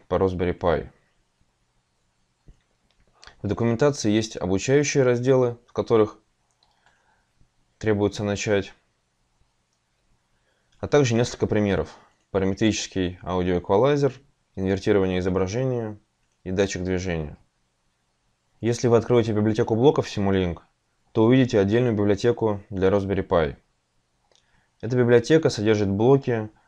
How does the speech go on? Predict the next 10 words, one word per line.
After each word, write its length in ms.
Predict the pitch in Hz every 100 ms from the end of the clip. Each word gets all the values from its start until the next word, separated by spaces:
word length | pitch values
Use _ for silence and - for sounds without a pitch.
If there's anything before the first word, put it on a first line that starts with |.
| _
для 480 | 92 92 98 92 87 - _ _ _ _ _ _
записи 760 | 92 107 104 104 - 95 90 90 _
и 160 | 95 92
воспроизведения 760 | 95 - 98 95 101 95 90
звука, 540 | 92 113 139 139 117 113 _ _ _ _ _
для 200 | 92 95
работы 380 | 95 101 104 101
с 80 | -
пинами 560 | 104 101 98 95 85 - _ _
ввода-вывода, 1200 | 95 98 98 90 87 95 95 127 139 131 123 117